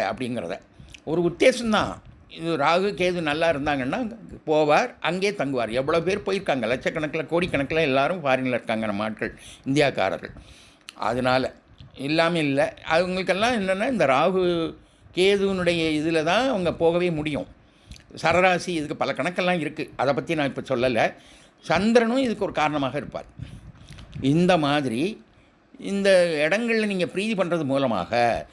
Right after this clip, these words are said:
சில தடைகள் விலகி, ஃபாரினுக்கு முயற்சி பண்ணிக்கிட்டே இருப்பாங்க, கிடைக்காம இருக்கும். இதுகள்லாம் நீங்க பண்ணீங்கன்னா, நான் அந்த முறைகள் எல்லாம் விவரமாக சொல்றேன்.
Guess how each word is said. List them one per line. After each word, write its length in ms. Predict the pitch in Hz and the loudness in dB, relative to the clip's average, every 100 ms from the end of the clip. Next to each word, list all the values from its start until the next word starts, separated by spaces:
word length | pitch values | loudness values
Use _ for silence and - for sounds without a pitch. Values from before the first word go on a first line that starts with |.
| - - | -20 -20
சில 220 | - 170 139 | -4 0 0
தடைகள் 560 | - 160 202 240 247 | 0 2 2 2 2
விலகி, 540 | 175 165 180 147 160 - | 2 2 2 0 -2 0
ஃபாரினுக்கு 500 | 170 196 214 208 190 | 2 2 0 -4 -6
முயற்சி 340 | 170 196 202 | -4 -4 -4
பண்ணிக்கிட்டே 340 | 196 185 185 208 | -4 -4 -2 -4
இருப்பாங்க, 280 | 180 180 143 | -2 -2 -2
கிடைக்காம 400 | 135 123 143 147 | -4 -2 -2 -2
இருக்கும். 280 | 110 - - - - - - | -6 -10 -14 -20 -20 -10 0
இதுகள்லாம் 460 | 170 196 196 220 | 4 6 4 2
நீங்க 200 | 240 202 | 2 0
பண்ணீங்கன்னா, 760 | 151 151 175 156 127 135 170 151 | 0 -2 0 0 0 0 0 0
நான் 180 | 147 | 0
அந்த 140 | 147 131 | 0 0
முறைகள் 480 | 113 147 226 247 208 | 0 2 2 4 2
எல்லாம் 220 | 180 190 | 2 2
விவரமாக 500 | 135 175 208 196 214 | 2 2 2 2 0
சொல்றேன். 360 | - 95 87 | -4 -8 -8